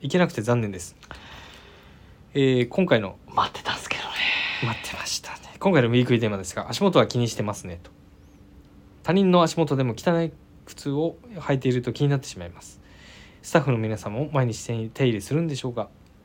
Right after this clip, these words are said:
Speaker 1: 私も必ず帰ると馬の毛のブラシでホコリを取ります。今回発売になる元のサンダル良さそうですが、私の足の裏事情で、あ、<laughs> うまいな。私の足の裏事情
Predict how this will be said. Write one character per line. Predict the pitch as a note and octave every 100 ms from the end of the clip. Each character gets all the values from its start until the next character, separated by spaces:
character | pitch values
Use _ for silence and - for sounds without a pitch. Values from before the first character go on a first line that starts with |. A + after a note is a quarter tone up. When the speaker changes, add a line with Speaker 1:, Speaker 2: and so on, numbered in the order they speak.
| - -
Speaker 1:
私 | B2+ C3+ B2+
も | B2+
必 | C#3+ C#3+ C#3+
ず |
帰 | C3+ C#3
る | B2+
と | F3+ - - - -
馬 | C#3+ C3+
の | B2+
毛 | B2+
の | B2
ブ | A#2
ラ | A2
シ | -
で | D#3 D3+ -
ホ | B2
コ | B2+
リ | A2+
を |
取 | G#2 G#2
り |
ま | A#2
す。 | - - - - - - - - - - - -
今 | E3+ C#3+
回 | A#2 -
発 | C#3+ B2+
売 | B2
に | A#2
な | A2+
る | G#2
元 | A2 D3+
の | C#3
サ | A#2+ A2+
ン |
ダ | G#2
ル | G2+
良 | G2+
さ | -
そ | C#3 D#3
う |
で | B2+
す | A2
が、 | G#2+ -
私 | A#2+ - -
の | A2+ G#2
足 | - D3+
の | D3
裏 | C3+ B2+ - - - - - - - - -
事 | C#3
情 | C3 G#2
で、 | A#2+ D#3+ - - -
あ、 | - - - C3+
<laughs> | B2+ - - -
う | D#3+
ま | C3+
い | F#2
な。 | F2+ - - - _ - - -
私 | A#2+ B2 A#2
の | G#2+
足 | A2+ -
の | F3 E3
裏 | D#3 C3+
事 | C3
情 | A#2 F2+